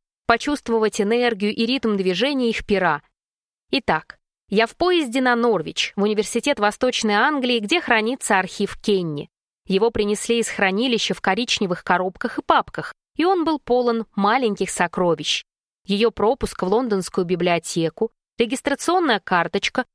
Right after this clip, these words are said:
где в графе «Профессия» значилась «Суфражистка», подшивка писем. Там была целая папка корреспонденции от леди Кон. Была ещё одна причина, по которой я решила взглянуть на эти бумаги. Просматривая архив на микрофильме,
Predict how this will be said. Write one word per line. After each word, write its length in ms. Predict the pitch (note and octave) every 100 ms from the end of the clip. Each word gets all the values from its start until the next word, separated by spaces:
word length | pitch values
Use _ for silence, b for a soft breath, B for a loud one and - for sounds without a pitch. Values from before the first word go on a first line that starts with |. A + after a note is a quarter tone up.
| -
где 200 | F#3 F#3+
в 60 |
графе 360 | E3+ G#3 G3+ G#3
«Профессия» 640 | - F3 - C#4 - G#3+ F#3
значилась 600 | G#3 G#3+ - G#3+ G#3 -
«Суфражистка», 880 | - B3+ - D4 C#4 C#4+ - - - - _ _ -
подшивка 580 | F#3+ - - C#4+ - G#3+
писем. 540 | - F3 - D#3 D#3+ - _ _ _
Там 180 | G#3+ G#3+
была 220 | A3 A3
целая 400 | - C4+ B3+ G3+
папка 400 | - B3+ - A3+
корреспонденции 920 | - G#3+ - F#3+ F#3 G#3 C#4+ B3+ C4
от 180 | A3+ G#3
леди 300 | G3 F3+ F#3
Кон. 400 | - F3 D3+ D#3+ _ _ _ _
Была 220 | G3+ D#4
ещё 400 | G4 E4 - B3+
одна 240 | A#3 G#3
причина, 420 | G3 G3 - F#4 F4+
по 80 |
которой 420 | - F3+ A#3+ D#4+ D4+
я 140 | G3
решила 380 | F#3 - F4 E4
взглянуть 560 | G#3 G#3+ G#3+ C4+ -
на 160 | A#3+ A3+
эти 140 | G#3
бумаги. 580 | G3 A3+ A3+ G3 D#3 - - _ _ _ _
Просматривая 680 | - G#3 - B3 B3 A3+ G#3+
архив 420 | A3+ - - A3+
на 160 | G3 F#3
микрофильме, 720 | F#3+ F#3+ F#3+ - D4+ C4+ F3